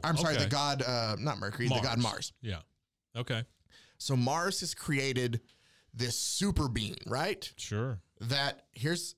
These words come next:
Speaker 1: I didn't take this seriously, but you'll see why, uh, who shall appear and disappear on earth in an explosion. Just remember that.
Speaker 2: <laughs> Okay.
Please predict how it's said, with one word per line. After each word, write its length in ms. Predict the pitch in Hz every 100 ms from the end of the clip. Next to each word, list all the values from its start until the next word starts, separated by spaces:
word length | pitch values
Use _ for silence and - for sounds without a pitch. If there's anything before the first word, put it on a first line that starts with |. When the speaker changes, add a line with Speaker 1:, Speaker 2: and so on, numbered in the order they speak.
| -
Speaker 1:
I 120 | 120
didn't 340 | 131 143 -
take 220 | - 127 123
this 340 | 120 - - -
seriously, 580 | - 123 139 139 151
but 140 | 135 104
you'll 100 | 120
see 160 | - 117
why, 280 | 123 131 127 - - - -
uh, 400 | 120 117 110 101 - - 139
who 220 | 143 139
shall 460 | - 151 143 139
appear 560 | 117 - - 175 185 190
and 260 | 143 143 123
disappear 640 | 151 - 139 143 143 139
on 180 | 127 123 127
earth 360 | 135 139 -
in 60 | 127
an 120 | 120
explosion. 640 | 113 - - 117 98 - - -
Just 200 | 131 151
remember 280 | 123 98 -
that. 460 | - _ _ -
Speaker 2:
<laughs> 120 | - 117
Okay. 420 | - - 107